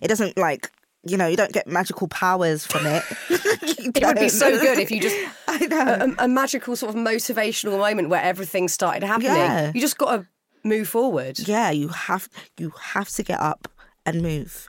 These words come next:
Speaker 2: Mm.
Speaker 1: and, and think of the next action. How are you gonna build this habit to feel good about yourself?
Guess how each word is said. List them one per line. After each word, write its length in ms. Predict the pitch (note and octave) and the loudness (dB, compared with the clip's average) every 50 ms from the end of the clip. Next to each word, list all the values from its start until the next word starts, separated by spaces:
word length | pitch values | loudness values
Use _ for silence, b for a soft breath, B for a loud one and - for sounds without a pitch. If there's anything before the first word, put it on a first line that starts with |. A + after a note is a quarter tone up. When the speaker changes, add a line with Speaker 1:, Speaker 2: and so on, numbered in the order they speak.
| - - | -14 -10
Speaker 2:
Mm. 280 | - E3 D#3+ D#3+ E3 D#3 | -8 -6 -6 -4 -2 -2
Speaker 1:
and, 240 | C#3+ D3+ D3 D3+ - - | -2 -2 -4 -6 -6 -4
and 300 | D#3 D#3 D3+ D3+ D3 - - | -2 -2 0 -2 -4 -4 -2
think 180 | - F#3+ F3 - | -2 -2 -2 -2
of 100 | F3+ D#3 | -4 -4
the 80 | D3+ D#3 | -2 -2
next 280 | E3 - - - - - | -2 -4 -4 -4 -4 -2
action. 560 | - D3+ - - - - - C#3+ - A3 - B B B B B | -2 -2 -2 -4 -6 -8 -6 -6 -8 -8 -12 B B B B B
How 160 | B - G3 | B 0 0
are 60 | F#3 | 2
you 100 | G#3+ G#3 | 2 0
gonna 200 | - G3+ F#3+ F3 | 0 0 -2 -2
build 320 | - - F#3 F#3 F3+ E3 - | 0 2 2 2 2 0 0
this 160 | E3+ D#3+ - | -2 -4 -2
habit 340 | - F3+ F3 - E3 - - | 0 0 0 0 -2 -4 -6
to 120 | - - | -8 -12
feel 240 | - - F#3 E3 E3 | -6 -2 0 0 0
good 160 | D#3+ - E3+ E3 | 0 0 -2 -2
about 240 | D3 D3 C3+ - - | -2 -2 -2 -4 -4
yourself? 480 | D3 - - B2+ C3+ C#3 - - - | -6 -6 -6 -6 -6 -6 -8 -12 -18